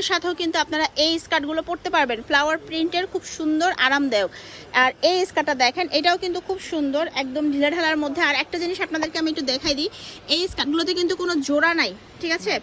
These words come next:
Speaker 2: পুরো একটা
Speaker 1: আপনারা যেমন ওই যে বাইরে বলবেন যে দুশো টাকা স্কার্ট পাওয়া যায়, এই জন্য আমি আগেই বলে দিচ্ছি এই স্কার্টগুলোতে কোনো জোড়া নাই।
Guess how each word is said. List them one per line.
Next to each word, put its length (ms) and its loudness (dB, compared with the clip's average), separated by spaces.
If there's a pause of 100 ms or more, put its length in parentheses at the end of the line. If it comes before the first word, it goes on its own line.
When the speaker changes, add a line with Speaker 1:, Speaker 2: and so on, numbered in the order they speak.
Speaker 2:
পুরো 100 -12
একটা 180 -2
Speaker 1:
আপনারা 300 0
যেমন 280 0
ওই 80 0
যে 80 -2
বাইরে 360 2
বলবেন 360 2
যে 80 2
দুশো 220 -2
টাকা 200 0
স্কার্ট 300 -4
পাওয়া 180 0
যায়, 140 2
এই 40 0
জন্য 160 -2
আমি 120 0
আগেই 300 0
বলে 200 -2
দিচ্ছি 360 -4
এই 260 0
স্কার্টগুলোতে 480 -2
কোনো 360 0
জোড়া 320 4
নাই। 180 -2